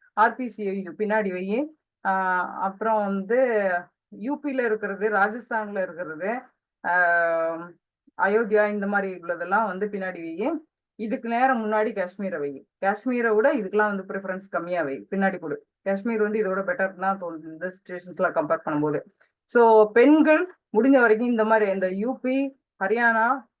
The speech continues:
ஆ, அது பிறகு என்ன, ராஜஸ்தான் இதெல்லாம் வந்து அவாய்ட் பண்ணுங்க. முடிஞ்ச வரைக்கும் அவாய்ட் பண்ணுங்க in the sense அதெல்லாம் பின்னாடி போடுங்க அப்படின்னு சொல்றேன். ஆ, ஜான்சி வந்து கடைசியில வச்சுக்கோ. அதாவது ஒரு சென்ட்ரல் யூனிவர்சிட்டி without fund அப்படின்ற மாதிரி ஆகும் அப்படின்னா அங்க ஃபெலோஷிப் வராது அப்படின்றது ஒரு விஷயம்.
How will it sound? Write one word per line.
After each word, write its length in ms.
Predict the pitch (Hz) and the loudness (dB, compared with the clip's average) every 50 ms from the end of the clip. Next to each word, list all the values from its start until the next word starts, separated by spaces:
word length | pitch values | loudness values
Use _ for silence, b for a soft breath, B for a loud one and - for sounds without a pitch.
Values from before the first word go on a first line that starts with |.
| _ _ _ _ _ _ _ 190 | _ _ _ _ _ _ _ -8
ஆ, 640 | 190 185 180 180 180 180 180 175 175 180 180 180 185 _ _ _ _ _ _ _ _ _ _ | -6 -4 -2 -2 -2 -2 -2 -2 -4 -4 -4 -6 -8 _ _ _ _ _ _ _ _ _ _
அது 240 | - 170 170 170 | -10 -10 -10 -8
பிறகு 380 | - 185 180 180 175 175 170 170 | -6 -4 -2 -2 -2 -4 -6 -8
என்ன, 340 | 170 175 185 175 170 151 _ _ _ _ | -10 -8 -8 -8 -10 -10 _ _ _ _
ராஜஸ்தான் 580 | - 196 220 220 220 247 - - 226 226 240 | 4 4 4 4 2 -2 -2 0 0 0 2
இதெல்லாம் 300 | 226 196 202 214 214 208 | 0 0 0 0 0 0
வந்து 180 | 185 185 180 185 | -2 -2 -2 -2
அவாய்ட் 300 | 180 170 165 175 180 - | -2 -2 -2 -4 -6 -6
பண்ணுங்க. 400 | - 180 160 151 147 147 - - - - | -8 -8 -8 -6 -8 -8 -8 -10 -12 -14
முடிஞ்ச 220 | 170 175 185 185 | -10 -6 -2 -2
வரைக்கும் 280 | 180 170 170 156 180 - | -2 -2 -2 -4 -4 -4
அவாய்ட் 300 | - 170 185 202 220 208 | -2 0 2 2 0 0
பண்ணுங்க 260 | 214 220 220 220 226 | -2 -2 -2 -2 -4
in 80 | 214 190 | -4 -4
the 60 | 190 | -4
sense 180 | 196 269 269 | -4 -4 -4
அதெல்லாம் 340 | 262 - 202 185 196 202 196 | -2 -2 -2 -2 -2 -2 -4
பின்னாடி 300 | 208 196 196 202 208 214 | -4 -4 -4 -4 -4 -4
போடுங்க 320 | 208 - 165 160 175 170 165 | -6 -8 -10 -8 -8 -8 -8
அப்படின்னு 160 | 156 165 175 | -8 -12 -12
சொல்றேன். 300 | - 180 147 143 151 - - _ _ _ _ _ _ _ _ _ _ - | -10 -10 -8 -6 -8 -8 -10 _ _ _ _ _ _ _ _ _ _ -4
ஆ, 300 | 175 175 170 170 170 170 | -2 0 0 0 -2 -4
ஜான்சி 500 | 160 160 214 214 226 254 294 269 269 254 | -2 4 6 8 8 8 6 6 4 2
வந்து 220 | 226 214 214 247 | 0 0 0 0
கடைசியில 540 | 214 196 180 185 208 196 202 208 185 170 151 | -2 -2 -2 -2 -4 -6 -4 -4 -4 -4 -6
வச்சுக்கோ. 240 | 151 160 151 156 - - | -6 -8 -8 -8 -8 -6
அதாவது 360 | 165 170 175 180 180 208 220 | -6 -4 -2 0 2 2 4
ஒரு 300 | 214 202 185 180 180 175 | 4 2 2 -2 -6 -6
சென்ட்ரல் 380 | - 226 220 233 226 277 262 | -4 -2 -2 0 0 0 -2
யூனிவர்சிட்டி 720 | 262 247 240 240 233 226 226 226 226 262 220 196 269 277 254 | 0 -2 -2 0 0 0 0 -2 -4 -6 -8 -6 -6 -6 -6
without 300 | 233 202 233 226 233 214 202 | -6 -4 -4 -4 -4 -2 0
fund 240 | 220 202 208 220 214 | 0 0 2 2 0
அப்படின்ற 400 | 214 202 196 190 190 190 185 185 | 0 -2 -2 -6 -8 -8 -8 -6
மாதிரி 220 | 185 180 185 185 | -6 -6 -4 -2
ஆகும் 300 | 180 170 160 160 160 190 | -2 -2 -2 -4 -4 -6
அப்படின்னா 280 | 180 165 147 175 175 180 | -6 -6 -8 -10 -10 -6
அங்க 320 | 190 214 214 185 170 170 | -6 -6 -6 -6 -8 -8
ஃபெலோஷிப் 420 | 170 190 190 196 214 214 208 214 196 | -6 -4 -2 -2 -2 -2 -4 -6 -6
வராது 420 | - 170 165 180 180 180 196 202 | -4 -2 0 0 0 0 -2 -6
அப்படின்றது 560 | 196 185 180 175 160 160 156 - 165 156 143 139 | -6 -8 -12 -14 -14 -14 -14 -12 -10 -10 -10 -8
ஒரு 220 | 143 143 143 160 | -10 -10 -10 -12
விஷயம். 460 | 160 156 151 - 208 233 285 294 - | -12 -14 -8 -4 -2 -2 -2 -2 -6